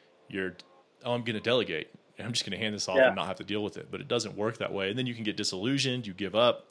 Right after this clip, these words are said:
Speaker 1: you just keep piling on
Speaker 2: Yeah.
Speaker 1: yourself. At some point you have to break the cycle, and
Speaker 2: Yeah.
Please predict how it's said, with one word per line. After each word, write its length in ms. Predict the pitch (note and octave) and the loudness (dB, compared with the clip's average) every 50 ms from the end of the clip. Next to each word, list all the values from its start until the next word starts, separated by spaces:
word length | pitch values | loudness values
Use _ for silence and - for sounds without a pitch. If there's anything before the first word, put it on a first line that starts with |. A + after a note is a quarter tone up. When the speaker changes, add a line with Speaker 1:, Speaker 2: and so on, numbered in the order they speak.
| _ - | _ -12
Speaker 1:
you 80 | G#2+ | -10
just 180 | G2 G2 F2+ - | -8 -8 -8 -8
keep 160 | - G#2 - | -8 -10 -10
piling 300 | - G2+ F#2+ F#2 F2+ F2+ | -6 -4 -4 -2 -2 -2
on 160 | G2 G#2+ A2 | -2 0 4
Speaker 2:
Yeah. 60 | C3 B2 | 6 6
Speaker 1:
yourself. 480 | A#2+ A2+ G#2+ F#2+ F2+ F2 F2 F2 - - | 6 6 4 2 2 0 0 -2 -6 -10
At 120 | G2+ G2+ | -6 -2
some 200 | - - D3 D3 | 2 4 4 4
point 220 | C#3+ - A#2 G2+ F#2 | 2 0 -4 -4 -2
you 80 | G2+ | -2
have 120 | G2+ G2 - | -4 -4 -4
to 60 | F#2+ | -6
break 220 | F2 F#2+ F#2 F2+ | -6 -6 -6 -4
the 80 | - - | -4 -2
cycle, 580 | - - G#2 G2 F#2+ F#2 - F2+ E2+ E2+ F2 - _ _ - - - - - - - _ _ _ _ _ - - | -2 0 0 0 0 -2 -2 -2 -4 -4 -6 -10 _ _ -20 -20 -20 -20 -20 -20 -20 _ _ _ _ _ -4 -2
and 440 | G#2 G2 F#2 F2+ F2+ F2 E2+ E2 | 0 0 0 0 -2 -2 0 4
Speaker 2:
Yeah. 120 | A#2+ A2+ | 4 4